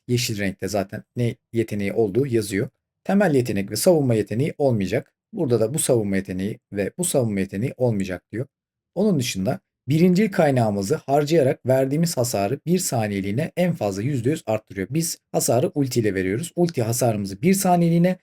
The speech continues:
yüzde yüz arttırıyor. Şimdi bunu da şöyle çalıştırıyoruz. Tek seferlik ultiye bastığımızda zaten çalışmış oluyor. Şimdi çok minik doldurmuşum.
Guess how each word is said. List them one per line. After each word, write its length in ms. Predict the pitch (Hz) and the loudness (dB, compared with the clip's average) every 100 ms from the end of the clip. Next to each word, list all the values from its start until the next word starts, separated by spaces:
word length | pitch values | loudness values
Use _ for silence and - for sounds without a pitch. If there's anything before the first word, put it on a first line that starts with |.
| _ - | _ -4
yüzde 300 | 127 160 135 | 0 0 2
yüz 240 | 143 170 - | 2 2 -2
arttırıyor. 540 | 113 117 - 95 101 165 _ _ - | -4 -4 -4 -4 -2 -4 _ _ -10
Şimdi 340 | 156 117 107 | -2 -2 2
bunu 180 | 214 170 | 2 4
da 160 | 170 | 2
şöyle 300 | 202 185 147 | 2 4 4
çalıştırıyoruz. 720 | 120 107 92 - 95 123 - - - | 4 -2 -4 -6 -6 -6 -8 -18 0
Tek 180 | 226 220 | 2 4
seferlik 580 | 147 123 95 - _ _ _ _ _ | 0 0 -4 -6 _ _ _ _ _
ultiye 360 | 196 208 147 110 | -2 0 2 4
bastığımızda 580 | 160 180 135 110 107 147 | 4 2 0 -2 0 0
zaten 380 | 190 143 139 156 | 2 2 0 0
çalışmış 480 | 151 127 123 - | 2 2 0 -4
oluyor. 200 | 98 92 | -2 -4
Şimdi 340 | 92 131 98 92 _ _ - | -4 -4 -4 -6 _ _ -2
çok 200 | 240 220 | -2 0
minik 300 | 185 175 156 | 2 2 4
doldurmuşum. 560 | 165 156 165 151 127 | 4 6 2 2 -2